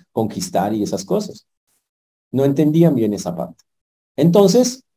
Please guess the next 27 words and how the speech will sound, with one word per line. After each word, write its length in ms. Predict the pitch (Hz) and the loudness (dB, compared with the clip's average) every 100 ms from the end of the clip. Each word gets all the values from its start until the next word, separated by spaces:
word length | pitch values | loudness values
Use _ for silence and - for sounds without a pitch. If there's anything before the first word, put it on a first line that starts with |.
| _ _ | _ _
Juan 220 | 135 135 135 | 0 2 2
les 140 | 156 | 2
dice, 220 | 175 156 | 2 2
"Vaya 220 | 117 156 | 2 4
y 40 | 196 | 2
pregúntele 480 | 202 165 165 185 196 | 2 0 0 0 0
a 60 | |
Jesús. 460 | 165 180 302 - - _ _ _ _ - | -2 -4 -6 -8 -18 _ _ _ _ -6
Él 220 | 110 123 | -2 0
es 140 | 139 | 2
el 100 | 175 | 0
que 120 | 170 | -2
ustedes, 340 | 135 - 127 139 | -4 0 0 0
usted 180 | 135 - | -2 -2
es 80 | |
el 80 | 151 | 0
Mesías, 340 | 160 123 190 165 | 0 2 2 2
es 120 | 127 | -2
el 100 | 131 | -4
que 80 | 160 | -4
hay 60 | |
que 120 | - 175 | 0 2
venir 280 | 170 240 | 2 2
o 20 | 214 | 0
esperamos 420 | 131 120 113 117 | -2 -2 -2 -2
a 80 | 98 | -4
otro". 280 | 87 - | -6 -14